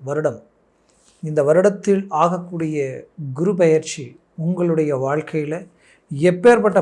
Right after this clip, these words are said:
பலனை அளிக்கப் போகுதுன்றதை இந்த காணொளியில தெளிவா விவரமா நம்ம பார்க்கலாம். நம்ம சேனலை சப்ஸ்கிரைப் பண்ணாதவங்க பண்ணிக்கோங்க, பெல் பட்டனை கிளிக் பண்ணி ஆல் ஆப்ஷனை கொடுத்துக்குங்க. அப்போ தான் அடுத்தடுத்து காணொளிகள் உங்களை உடனடியா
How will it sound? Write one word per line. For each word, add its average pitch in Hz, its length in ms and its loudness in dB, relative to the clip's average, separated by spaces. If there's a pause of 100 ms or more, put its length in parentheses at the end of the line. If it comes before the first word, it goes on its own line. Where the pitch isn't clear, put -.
பலனை 165 300 0 (380)
அளிக்கப் 160 340 -6
போகுதுன்றதை 139 580 -8 (340)
இந்த 185 180 2 (220)
காணொளியில 196 520 2 (160)
தெளிவா 180 340 2
விவரமா 156 400 -2
நம்ம 135 140 -8 (100)
பார்க்கலாம். 147 400 -6 (600)
நம்ம 226 200 6 (100)
சேனலை 247 400 6
சப்ஸ்கிரைப் 208 420 2
பண்ணாதவங்க 180 540 0 (100)
பண்ணிக்கோங்க, 156 560 -8 (240)
பெல் 175 260 4
பட்டனை 175 400 2
கிளிக் 165 260 -6
பண்ணி 147 180 -8 (160)
ஆல் 151 160 0
ஆப்ஷனை 151 340 -10
கொடுத்துக்குங்க. 139 500 -14 (500)
அப்போ 180 240 4
தான் 208 220 6
அடுத்தடுத்து 175 560 0 (220)
காணொளிகள் 175 600 -4 (280)
உங்களை 143 220 -4 (140)
உடனடியா 143 480 -6